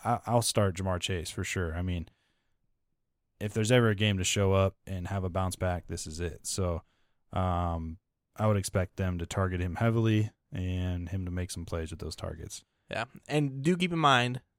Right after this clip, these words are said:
Speaker 2: back in week seven when they played Baltimore last time, when Baltimore was actually a healthier secondary,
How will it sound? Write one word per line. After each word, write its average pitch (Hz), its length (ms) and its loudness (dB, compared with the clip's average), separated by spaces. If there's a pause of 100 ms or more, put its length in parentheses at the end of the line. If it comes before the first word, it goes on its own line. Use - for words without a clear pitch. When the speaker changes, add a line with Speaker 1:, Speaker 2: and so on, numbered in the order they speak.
Speaker 2:
back 120 280 2
in 135 80 0
week 135 200 0
seven 160 420 2
when 127 60 2
they 120 80 0
played 117 180 2
Baltimore 117 320 4
last 127 220 4
time, 113 220 -2
when 120 200 2
Baltimore 120 300 2
was 110 180 -2
actually 117 220 0
a 101 40 2
healthier 120 500 2
secondary, 87 680 -2